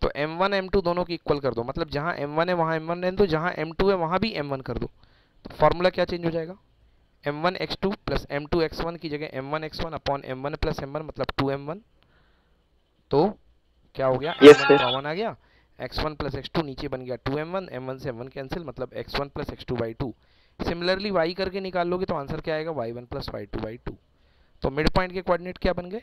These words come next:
Speaker 1: X one plus X two upon two and Y one plus Y two upon two। Clear है?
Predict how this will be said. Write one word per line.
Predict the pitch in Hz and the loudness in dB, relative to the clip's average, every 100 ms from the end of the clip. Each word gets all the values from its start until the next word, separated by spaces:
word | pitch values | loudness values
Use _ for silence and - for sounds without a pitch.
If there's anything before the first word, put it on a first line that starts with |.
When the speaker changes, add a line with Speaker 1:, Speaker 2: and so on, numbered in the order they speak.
| - | -8
Speaker 1:
X | - - | -2 0
one | 170 | 0
plus | 180 175 | 0 -4
X | 151 - | -4 -4
two | 156 | -4
upon | - 147 143 | -2 -4 -2
two | 156 170 | -2 -4
and | 165 | -4
Y | 131 113 | -6 -6
one | 123 | -8
plus | - 127 | -10 -8
Y | 120 104 | -8 -10
two | - | -12
upon | - - 92 | -16 -20 -20
two। | - - | -20 -12
Clear | 139 165 | -4 -4
है? | 214 | -4